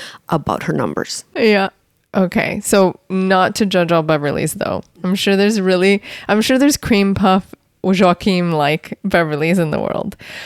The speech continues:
Speaker 2: Um, as for my kids, they, we know, we've talked about Taika being, like, the wild child, and it's very interesting because he's very, very, like,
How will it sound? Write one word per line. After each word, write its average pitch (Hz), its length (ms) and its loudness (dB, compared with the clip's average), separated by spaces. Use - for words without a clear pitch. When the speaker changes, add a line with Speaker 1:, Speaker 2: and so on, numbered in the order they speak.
Speaker 2:
Um, 180 480 2
as 214 160 4
for 226 160 0
my 277 240 0
kids, 269 640 0
they, 208 960 2
we 196 200 2
know, 190 320 4
we've 190 160 2
talked 185 260 -2
about 185 200 0
Taika 180 280 0
being, 185 160 -2
like, 175 200 -2
the 180 100 2
wild 165 480 0
child, 190 520 0
and 180 100 2
it's 175 180 -2
very 185 600 2
interesting 269 540 -2
because 202 320 0
he's 208 500 0
very, 202 440 2
very, 220 360 2
like, 175 400 -2